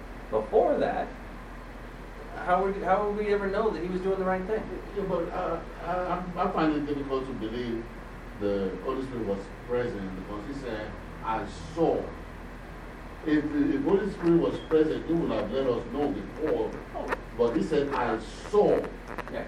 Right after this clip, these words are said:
Speaker 2: Holy Spirit descended upon him like a dove.
Speaker 1: Oh, oh, no, that, okay, so with Jesus' baptism, that's different. That's unique to Jesus, right? Nobody else had that happen. Um, and that's because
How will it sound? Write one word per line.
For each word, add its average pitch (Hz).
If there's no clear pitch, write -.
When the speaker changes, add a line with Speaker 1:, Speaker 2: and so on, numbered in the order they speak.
Speaker 2:
Holy 170
Spirit 143
descended 135
upon 117
him 165
like -
a 104
dove. 107
Speaker 1:
Oh, 160
oh, 160
no, 147
that, -
okay, 135
so 143
with 127
Jesus' 120
baptism, 104
that's 135
different. -
That's 127
unique 110
to 101
Jesus, -
right? -
Nobody 117
else 104
had -
that -
happen. -
Um, 107
and 113
that's 135
because 123